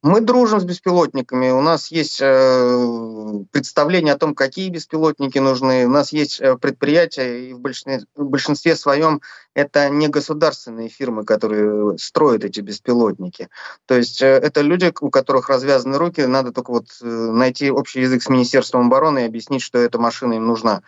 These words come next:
Э, проблема, наверное, в другом. Э, в том, что, э, подходя вот к сегодняшним событиям, э, недостаточно было, что называется, принято решение об объективности необходимости использования. Рассчитывали, что будет проще.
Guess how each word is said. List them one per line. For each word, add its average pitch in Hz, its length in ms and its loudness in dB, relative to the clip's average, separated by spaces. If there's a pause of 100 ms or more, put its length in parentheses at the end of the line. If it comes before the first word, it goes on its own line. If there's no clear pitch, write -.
(440)
Э, 120 320 2 (200)
проблема, 175 320 2
наверное, 160 260 0
в - 20 -18
другом. 131 600 0 (520)
Э, 131 200 2
в - 60 -18
том, 147 180 -2
что, 135 1000 2
э, - 0 - (240)
подходя 151 500 2
вот 127 120 -2 (400)
к - 60 -20
сегодняшним 139 600 -2
событиям, 143 760 -2
э, 113 360 2
недостаточно 147 880 0
было, 131 640 0 (160)
что - 180 -6
называется, 139 640 2 (340)
принято 160 300 2
решение 147 600 0
об 151 160 2
объективности 151 760 0
необходимости 135 800 0
использования. 104 600 -4
Рассчитывали, 143 540 -2
что 135 200 -4
будет 151 200 -2
проще. 151 460 -2